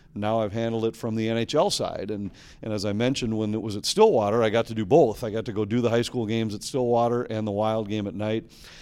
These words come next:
So I've really seen it from every possible spot, uh, along the way, and it's been great. It's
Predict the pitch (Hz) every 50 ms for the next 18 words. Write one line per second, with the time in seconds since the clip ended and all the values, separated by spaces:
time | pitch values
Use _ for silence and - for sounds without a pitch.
0 | - - - - - 139 127 117 135 165 185 170 139 120 - - - 156 151 147
1 | 139 127 - - - 135 120 117 113 113 113 107 104 98 - - - - - -
2 | - - - - - - - - 127 135 127 143 135 123 123 - - 123 123 127
3 | 123 - - 120 101 107 - - - - 127 117 113 107 101 - - - - 95
4 | 107 - - - 110 110 110 110 110 110 107 101 101 107 113 113 110 107 107 104
5 | 98 98 - - 104 113 107 92 107 117 120 120 117 104 95 -